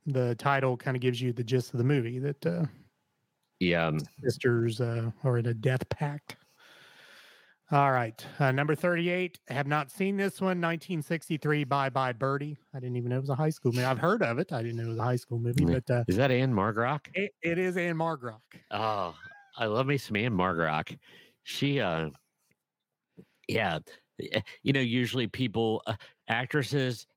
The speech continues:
Speaker 2: that were the hotties from a different era, you know, before we were born, usually it's like, "Ah, they looked like old," but, but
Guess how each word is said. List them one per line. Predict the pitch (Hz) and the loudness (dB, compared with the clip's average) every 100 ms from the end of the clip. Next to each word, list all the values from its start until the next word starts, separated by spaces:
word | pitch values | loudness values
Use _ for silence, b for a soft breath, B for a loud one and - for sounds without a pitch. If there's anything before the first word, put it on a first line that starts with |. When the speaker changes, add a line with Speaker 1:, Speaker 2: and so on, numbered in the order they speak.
| _ | _
Speaker 2:
that | 113 104 | 0 2
were | 104 87 80 _ _ - | 2 2 -2 _ _ -2
the | 95 | 0
hotties | 107 107 107 101 | 2 0 -2 -4
from | - 113 104 98 - | -4 0 0 0 -2
a | 95 | -4
different | 82 - 101 110 107 - _ | -4 -2 -2 0 0 -2 _
era, | 98 104 107 110 110 - _ _ _ _ _ _ | 0 2 2 0 -2 -6 _ _ _ _ _ _
you | 104 | 0
know, | 104 | 2
before | 90 85 120 | 2 0 -2
we | 101 110 | 0 0
were | 92 | 0
born, | 76 85 95 95 92 | -2 0 2 2 0
usually | 87 101 90 | 0 0 0
it's | 87 | 0
like, | 90 82 | 0 0
"Ah, | 98 113 104 | 0 0 0
they | 92 95 | 0 0
looked | 90 82 | 0 -2
like | 101 90 | -2 -2
old," | 98 95 | 0 0
but, | 87 B B B B | -2 B B B B
but | 110 | -2